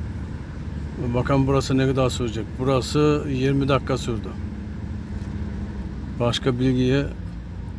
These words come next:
sonradan ilave ederim. Hayırlı yolculuklar. Evet. Şu anda aşağı yukarı otuz metre ilerledik. Yarım saatte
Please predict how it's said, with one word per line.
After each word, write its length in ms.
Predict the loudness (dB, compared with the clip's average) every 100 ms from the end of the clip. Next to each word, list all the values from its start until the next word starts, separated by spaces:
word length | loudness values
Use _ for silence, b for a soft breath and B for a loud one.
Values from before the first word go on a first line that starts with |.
| -8 0
sonradan 360 | 2 2 0
ilave 340 | 2 2 2 2
ederim. 240 | 0 -4 -8 -8 -10 -8 -10 -8 -8 -8 -8 -2
Hayırlı 220 | 0 2
yolculuklar. 440 | 2 0 -2 -4 -4 -4 -6 -8 -6 -6 -8 -8 -8 -8 -8 -8 -6 -6 -6 -6 -6 -6 -6 -6 -6 -6 -8 -8 -10 -10 -10 -8 -8 -8 -8 -8 -8 -8 -8 -8 -6 0
Evet. 260 | 2 4 2 -4 -8 -8 -8 -8 -8 -8 -10 -8 -10 -8 -8 -8 -6 -6 4
Şu 100 | 8
anda 460 | 8 8 6 6 4
aşağı 320 | 4 6 4
yukarı 280 | 4 2 2
otuz 320 | 0 0 2
metre 340 | 0 2 2
ilerledik. 640 | 2 2 2 0 -2 0 4
Yarım 300 | 6 4 4
saatte 560 | 2 2 2 4 4